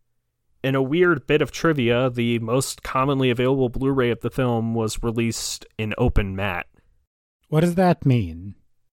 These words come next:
Speaker 1: If you shoot a movie on film but want it to be in a certain aspect ratio, say two thirty-five or one eighty-five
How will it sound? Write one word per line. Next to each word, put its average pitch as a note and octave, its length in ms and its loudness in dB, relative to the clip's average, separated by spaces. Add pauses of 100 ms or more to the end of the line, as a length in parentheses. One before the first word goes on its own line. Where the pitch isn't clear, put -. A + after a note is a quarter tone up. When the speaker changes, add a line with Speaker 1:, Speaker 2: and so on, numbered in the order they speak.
(300)
Speaker 1:
If - 120 -16
you D3 60 -6
shoot A3 220 -2
a - 20 0
movie F3+ 240 4
on C3 160 2
film A2 480 -2
but A2 220 -4
want A#2 220 -2
it A2+ 100 -8
to - 80 -10
be A2+ 100 -2
in G#2+ 80 -2
a G#2 60 -4
certain F#2 320 -8
aspect G2+ 400 -8
ratio, F#2 340 -6
say G2 500 -6
two B2 220 -2
thirty-five G#2+ 1200 -2
or F#2+ 240 -8
one G#2 320 -8
eighty-five A#2+ 1000 -2